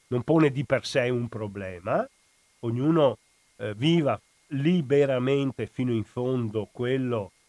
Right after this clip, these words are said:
a cui è stato predisposto dalla sua natura. Siccome la pensiamo così, siamo d'accordo sostanzialmente con questa legge. Facciamo un breve distacco musicale.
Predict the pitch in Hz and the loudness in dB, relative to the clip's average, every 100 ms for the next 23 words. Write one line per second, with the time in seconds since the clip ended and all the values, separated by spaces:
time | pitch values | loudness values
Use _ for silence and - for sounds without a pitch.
0 | _ _ - 107 - 135 135 123 113 120 | _ _ -14 -14 -8 -4 -2 -2 -2 -4
1 | 113 - 110 113 - 120 110 107 - 113 | -6 -6 -4 -4 -4 -2 0 0 -2 -6
2 | 110 101 - 98 113 - 123 110 101 - | -6 -10 -8 -6 -6 -6 -4 -4 -6 -6
3 | 117 107 98 - _ _ - 135 - 135 | -6 -4 -6 -10 _ _ -2 -2 -2 -4
4 | 120 185 220 - 185 120 110 160 151 113 | -2 -2 -2 -6 -2 -2 -2 -4 -4 -6
5 | 98 113 123 120 104 104 - 98 104 107 | -6 -8 -8 -12 -10 -12 -10 -10 -8 -8
6 | 101 - 101 107 120 123 113 _ _ _ | -10 -10 -8 -8 -6 -10 -12 _ _ _
7 | _ - - _ _ - 113 113 104 110 | _ -20 -20 _ _ -14 -10 -8 -8 -10
8 | 95 98 98 95 - 98 - 92 - 95 | -12 -14 -14 -18 -20 -20 -20 -20 -18 -20
9 | 92 _ _ _ - 110 92 95 113 175 | -20 _ _ _ -12 -10 -10 -12 -12 -12
10 | 101 90 104 110 127 117 107 95 90 98 | -14 -14 -12 -12 -12 -12 -14 -16 -20 -18
11 | 101 _ _ _ _ _ _ 120 113 - | -18 _ _ _ _ _ _ -16 -16 -14
12 | - 92 _ - 107 104 _ _ _ _ | -16 -16 _ -14 -14 -14 _ _ _ _
13 | 123 127 127 127 117 98 107 - 98 85 | -16 -12 -10 -10 -12 -12 -14 -12 -18 -16
14 | 87 87 92 | -20 -20 -20